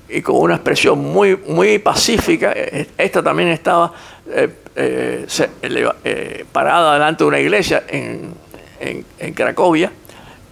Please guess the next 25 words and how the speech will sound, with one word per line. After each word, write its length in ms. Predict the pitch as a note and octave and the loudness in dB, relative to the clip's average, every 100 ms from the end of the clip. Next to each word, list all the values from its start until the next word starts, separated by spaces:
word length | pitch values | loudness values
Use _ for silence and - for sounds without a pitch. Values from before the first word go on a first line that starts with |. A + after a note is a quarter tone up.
| - | -4
y 300 | C3+ C3 A#2+ | -2 -2 0
tampoco 420 | C#3 - D3+ D#3+ | -2 0 0 2
se 80 | D#3 | 0
enteró 340 | C#3 A#2+ D3+ | 0 2 2
de 80 | C#3 | 2
que 60 | |
yo 80 | B2+ | 2
le 100 | B2+ | 2
tirara 300 | A#2+ B2+ A#2+ | 0 2 2
fotos. 420 | C3+ C#3+ - - - | 0 -2 -4 -10 -10
Siguiente. 500 | - B2+ D3+ E3+ F3+ - - - - - - - - - - - - - - | -4 0 0 -2 -8 -14 -20 -20 -20 -20 -20 -20 -20 -20 -20 -20 -20 -18 -4
Este 180 | E3 F#3+ | 0 2
es 40 | |
un 60 | G3 | 2
seminarista 600 | F3+ E3+ D#3 D3+ F3+ D#3+ | 2 2 2 2 2 0
allí 160 | C#3+ | 0
en, 220 | D3 D3+ - | -2 -4 -6
en, 460 | C3 A#2 A#2+ - - - - | -6 -6 -8 -10 -16 -20 -10
en 140 | C3 | -8
Cracovia. 580 | - - - - E3 - - | -6 -6 -4 0 -2 -2 -8
Siguiente. 480 | - C3+ E3 - D4 - - - - - - - - - - - - - - - - - - | -4 0 0 -2 -6 -8 -12 -14 -16 -20 -20 -20 -20 -20 -20 -18 -18 -16 -18 -20 -20 -20 -18
Aquí 300 | - - A3+ | -6 -4 -2
tenemos 440 | A3 A3 A3+ G#3+ - - - - - | 2 2 4 2 2 -8 -20 -20 -4
esta, 380 | E3+ G3 G#3 - | -2 0 0 0
a-, 140 | D3+ | -2